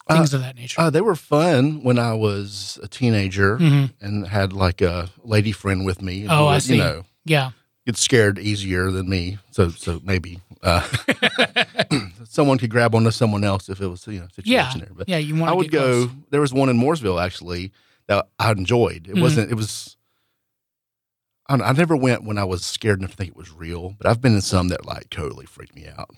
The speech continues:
Speaker 2: Yeah.
Speaker 1: Definitely. So,
Speaker 2: Yeah.
Speaker 1: um, I'm fine with it. I think it's, you know, it's a good money maker for a lot of businesses.
Speaker 2: Yeah.
Speaker 1: And, um, as long as you don't get too crazy with it. But,
Speaker 2: Yeah.
Speaker 1: like, the ones I was at,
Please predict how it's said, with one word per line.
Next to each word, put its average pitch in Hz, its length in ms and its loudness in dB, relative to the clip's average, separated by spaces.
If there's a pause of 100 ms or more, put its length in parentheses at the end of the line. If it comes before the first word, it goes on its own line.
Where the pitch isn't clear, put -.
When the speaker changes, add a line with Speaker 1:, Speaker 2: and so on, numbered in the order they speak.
(100)
Speaker 2:
Yeah. 123 220 0
Speaker 1:
Definitely. - 520 -2
So, 85 200 2 (520)
Speaker 2:
Yeah. 87 220 2
Speaker 1:
um, 87 220 -10 (1160)
I'm 180 120 2
fine 160 180 4
with 104 140 4
it. 92 60 4
I 98 40 4
think 120 140 2
it's, - 220 -4
you 98 100 -8
know, 87 300 -8
it's - 160 -20
a 95 120 -6
good 95 300 0
money 98 180 4
maker 92 280 0
for 90 120 -4
a 85 40 0
lot 85 120 6
of 82 80 -4
businesses. 90 520 0
Speaker 2:
Yeah. 165 160 6
Speaker 1:
And, 82 180 -6 (640)
um, 76 460 -12 (420)
as 131 80 -2
long 208 120 6
as 185 100 -2
you 160 80 6
don't 123 100 4
get 104 180 -2
too - 140 -4
crazy 98 440 -6
with 78 240 -18
it. - 200 -14
But, 90 100 -10
Speaker 2:
Yeah. 147 160 2
Speaker 1:
like, 107 200 0
the 117 100 0
ones 135 220 2
I 123 100 4
was 120 180 2
at, 90 280 2